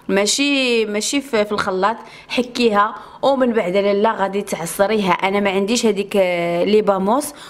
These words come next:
ولكن نتوما تستعملوها الا عندكم في الدار. كما كتشوفوا انا استعملت غير هذه اللي عندي. المهم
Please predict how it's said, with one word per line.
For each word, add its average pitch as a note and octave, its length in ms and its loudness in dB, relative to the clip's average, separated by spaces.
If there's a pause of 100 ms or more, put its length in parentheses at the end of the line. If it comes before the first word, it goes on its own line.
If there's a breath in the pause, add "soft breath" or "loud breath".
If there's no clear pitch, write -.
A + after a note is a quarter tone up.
(140 loud breath)
ولكن G#3 220 0
نتوما G#3+ 260 0
تستعملوها G#3 480 2
الا G#3 100 0
عندكم F#3 300 -2
في F#3+ 100 -10
الدار. G#3 520 -2 (600)
كما A#3 160 4
كتشوفوا A3 360 0
انا G3 100 0
استعملت F3+ 460 0
غير F#3 180 -2
هذه E3+ 340 -2
اللي E3+ 140 0
عندي. E3 460 0
المهم E3 420 2